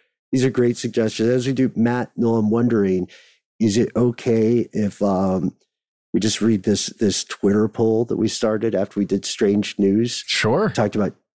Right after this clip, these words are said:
Speaker 1: gene editing. Okay. Okay. So this is a super scientific poll, which means while we took a quick, we call it a bio break on the show. <laughs>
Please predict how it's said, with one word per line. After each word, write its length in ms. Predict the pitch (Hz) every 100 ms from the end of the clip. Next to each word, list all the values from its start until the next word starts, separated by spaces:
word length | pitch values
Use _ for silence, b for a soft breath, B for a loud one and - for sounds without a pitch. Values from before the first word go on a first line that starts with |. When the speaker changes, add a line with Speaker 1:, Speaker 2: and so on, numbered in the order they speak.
| -
Speaker 1:
gene 420 | 107 107 107 110
editing. 560 | 104 101 110 117 131 131 _
Okay. 300 | - 87 - - _ _ _ -
Okay. 400 | 113 - 80 -
So 380 | - 127 110 - B B B B B
this 280 | 120 165 -
is 160 | 156 131
a 60 |
super 400 | 101 - 226 240
scientific 720 | - 190 175 160 170 147 143 _
poll, 420 | 143 113 110 107 _ _ _ -
which 340 | 143 131 -
means 460 | 151 143 139 131 - b b b b
while 180 | 143 151
we 120 | 151
took 320 | 147 220 220 -
a 120 | 151
quick, 520 | - 180 165 - - _
we 80 | -
call 240 | - 156 131
it 80 |
a 60 | 110
bio 480 | 95 160 156 151 113
break 340 | 107 107 110
on 80 | 117
the 80 | 107
show. 340 | - - 117
<laughs> 60 | -